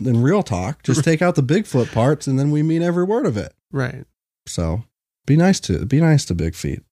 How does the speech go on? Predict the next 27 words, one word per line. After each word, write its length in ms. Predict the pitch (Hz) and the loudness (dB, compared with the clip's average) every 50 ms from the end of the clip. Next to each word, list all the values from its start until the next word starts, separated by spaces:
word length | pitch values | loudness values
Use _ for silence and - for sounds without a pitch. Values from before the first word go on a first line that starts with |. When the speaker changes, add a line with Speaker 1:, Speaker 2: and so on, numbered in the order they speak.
| _ _ _ _ _ _ - | _ _ _ _ _ _ -12
Speaker 2:
Uh, 120 | - 226 - - - | -10 -8 -8 -6 -2
yeah, 140 | 269 302 302 - | -2 -2 -2 0
thank 260 | - 302 285 277 - | 2 2 2 2 2
you, 80 | - 202 | 0 -2
thank 300 | 196 254 285 277 254 - | 0 2 2 2 0 0
you 60 | 202 | -2
for 120 | - 151 | 0 2
your 140 | 143 135 127 | 2 2 2
question, 400 | - - - 120 117 - - 113 | 0 -2 -2 -2 0 0 -2 -2
Hispanic 600 | 123 113 - - - - 127 110 110 113 107 - - | -2 -2 -2 -4 -4 -4 -4 -2 -2 -4 -6 -6 -6
baby. 440 | 113 107 110 - 120 117 117 127 123 - | -4 -4 -2 -2 0 0 0 0 2 2
Appreciate 720 | 143 - - 151 147 151 151 147 131 123 120 120 139 143 | 0 2 2 2 2 2 2 0 0 0 2 2 2 2
Speaker 1:
<laughs> 0 | |
Speaker 2:
you. 100 | 120 107 | 2 -2
Speaker 1:
Appreciate 540 | - 143 147 135 143 - 135 131 131 127 - | 0 2 2 2 2 2 2 2 2 2 2
that. 300 | 123 123 127 127 - - - _ _ _ _ _ _ - | 2 2 2 2 0 -2 -8 _ _ _ _ _ _ -4
Speaker 2:
Next 260 | - 165 202 208 - | -2 0 0 0 0
one 140 | - 190 165 | 0 0 2
comes 180 | 160 156 147 143 | 2 0 0 0
from 360 | - 147 139 139 139 135 131 | 0 2 2 2 2 2 2
Napoleon. 640 | 139 135 - - 190 196 208 208 208 208 202 190 190 | 0 -2 -2 -2 0 0 2 2 2 2 2 2 0
I 180 | 180 180 180 | 0 0 0
am 320 | 180 185 185 190 202 214 208 | 2 2 0 0 0 -2 -4
fine. 560 | - - 175 147 135 131 131 135 165 185 185 - _ _ - | -4 -4 -2 -2 0 0 0 -2 -2 -4 -8 -12 _ _ -4
Speaker 1:
<laughs> 1400 | - - - - 240 233 - 302 - - - 330 - - 370 - - - 359 - _ _ _ _ _ _ _ | -4 -4 -2 -2 -2 0 0 -2 -4 0 -2 -2 0 0 -2 -2 -2 -4 -6 -6 _ _ _ _ _ _ _
Very 240 | - 127 123 123 120 | -4 0 0 0 0
good. 300 | 107 113 110 107 120 - | 0 0 -2 -2 -2 -4